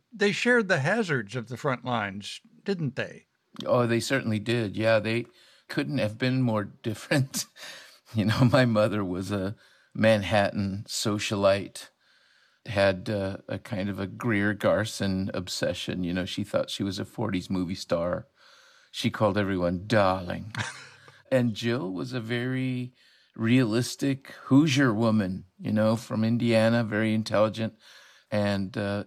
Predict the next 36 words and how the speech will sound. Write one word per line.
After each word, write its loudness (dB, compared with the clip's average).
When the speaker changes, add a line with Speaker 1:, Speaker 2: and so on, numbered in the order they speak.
Speaker 2:
you -4
know, 2
I 0
think -8
they 0
became -2
each -4
other's -4
rolling 0
sanctuary -2
under -4
duress. -8
Speaker 1:
Mm. -8
You're 2
a, 0
a -2
great 0
novelist -2
when -4
you've -10
turned -2
your -4
hand -4
to -14
fiction, -6
and, -8
uh, -14
you -14
know, -8
you, -12
you -10
should -6
write 0
a -4
great -4
novel. -8